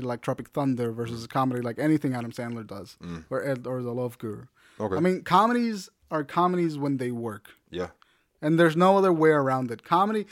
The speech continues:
Speaker 1: because we can talk about horror and we can pick out the horror formula.
Speaker 2: Yeah.
Speaker 1: We can pick out the action formula.
Speaker 2: Mm-hmm.
Speaker 1: But comedy, it, comedy is a comedy when it works.
Speaker 2: That's why it's my
Speaker 1: That's
Speaker 2: favorite
Speaker 1: it.
Speaker 2: genre.
Speaker 1: Yeah.
Speaker 2: That's why it's my favorite genre. The only thing that matters is, did it make you laugh? Did you
Speaker 1: Exactly.
Speaker 2: think it was funny? That is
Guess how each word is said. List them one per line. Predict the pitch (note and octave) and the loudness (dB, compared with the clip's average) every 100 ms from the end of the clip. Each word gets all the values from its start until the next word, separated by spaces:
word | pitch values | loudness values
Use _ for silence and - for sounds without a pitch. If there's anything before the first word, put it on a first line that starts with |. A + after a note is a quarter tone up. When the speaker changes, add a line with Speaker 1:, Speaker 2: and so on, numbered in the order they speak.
| - - | -16 -20
Speaker 1:
because | F#3+ - A#3 | -4 0 2
we | C#4+ | 4
can | C#4+ A#3+ | 4 4
talk | A3+ | 4
about | F3 D3 | 4 2
horror | E3+ A#3 D#3+ | 6 8 8
and | D3 | 6
we | D#3 | 2
can | D3 C3+ | 0 0
pick | F3+ F3+ | -2 2
out | F3+ | 2
the | D3+ | 2
horror | C#3 C#3 B2+ | -2 -4 -4
formula. | C#3+ A#2 F#2+ D2+ - | -6 -8 -10 -16 0
Speaker 2:
Yeah. | F3 - _ | 0 0 _
Speaker 1:
We | D#3 | -2
can | D3+ C#3 | 0 2
pick | G3 | 4
out | G3 F#3 | 4 2
the | D#3 | 2
action | D3 C#3 C3 | 0 -2 -8
formula. | - A#2+ A2 G2 | -10 -10 -6 -6
Speaker 2:
Mm-hmm. | G#2 C#3+ - _ | -6 -10 -18 _
Speaker 1:
But | E3+ - | -2 4
comedy, | F#3+ A3 A#3+ A#3+ G3+ | 4 6 2 2 2
it, | F#3 E3 D#3+ _ _ | 2 0 -8 _ _
comedy | - A3+ C#4 C4 | 6 6 8 4
is | |
a | A3 | 4
comedy | G3+ G3+ G3+ F3 | 4 4 4 -2
when | C#3+ E3 | 2 2
it | D3+ C3 | 2 -2
works. | A#2+ G2 - | -8 -10 -14
Speaker 2:
That's | F#2+ A2 A2+ | 0 2 4
why | G#2 | 2
it's | G#2+ | 4
my | A2+ | 2
Speaker 1:
That's | G#2 | 2
Speaker 2:
favorite | A#2 G2+ | 2 2
Speaker 1:
it. | |
Speaker 2:
genre. | A2 C3+ D3+ | 2 0 0
Speaker 1:
Yeah. | C#3 G#2 | 0 0
Speaker 2:
That's | A2 A#2+ | 0 2
why | B2+ | 2
it's | A#2+ | 2
my | A2 | 0
favorite | A#2 G2+ | 0 0
genre. | F#2 F#2 F2+ | 0 0 -2
The | E2+ - | -4 -2
only | B2+ E3 F3+ F3+ | 2 2 2 -2
thing | - D#3 D3 | 0 -2 0
that | C3 | -2
matters | G#2 A2+ G#2+ F#2+ F#2 - | -2 0 0 0 -2 -6
is, | G#2+ | -10
did | E2+ F2 C3+ | -4 2 2
it | |
make | A#2 A2+ A2 | 2 -2 -2
you | G2 | -4
laugh? | D#2+ C2+ - _ | -4 -6 -12 _
Did | A#2+ | -4
you | |
Speaker 1:
Exactly. | - F3+ G3 G3+ | 2 4 6 4
Speaker 2:
think | - C#3 | 2 2
it | A#2+ | 2
was | A2 | 2
funny? | A2 E2+ D2 - _ | 0 -4 -6 -18 _
That | D3 C3 | 0 2
is | G2 - | 0 -2